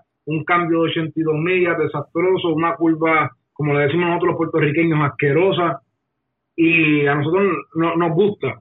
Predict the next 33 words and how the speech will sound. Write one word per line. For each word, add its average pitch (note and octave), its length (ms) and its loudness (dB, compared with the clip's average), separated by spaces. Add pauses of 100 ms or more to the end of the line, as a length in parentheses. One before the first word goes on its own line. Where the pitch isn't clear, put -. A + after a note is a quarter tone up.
(100)
nos D3+ 180 -2
gusta F#3+ 360 0
ver F3+ 260 0
que, D#3+ 240 0
que, C#3 300 2 (320)
que D3 100 -2
la C#3+ 140 2
M D3 140 0
L E3+ 160 2
B E3+ 240 4
promueva D#3 540 0
esto D#3+ 260 -2
de, D3 100 2
de, C3+ 240 2
de, A#2 300 -2 (540)
de D3 180 -4
su-, C#3+ 220 0
de, C#3+ 260 2 (180)
de C#3+ 200 0
estos D#3+ 260 -2
prospectos, F3+ 720 0 (460)
para C#3+ 280 -2
que, C#3 180 2
pues, G3+ 220 -2 (160)
no D3+ 320 0
solamente F#3 420 0
los F#3 160 0
adultos - 400 -4
como F3 160 -4
nosotros, F3+ 300 0
sino D#3 160 -4
también E3 260 -2
los D#3 80 2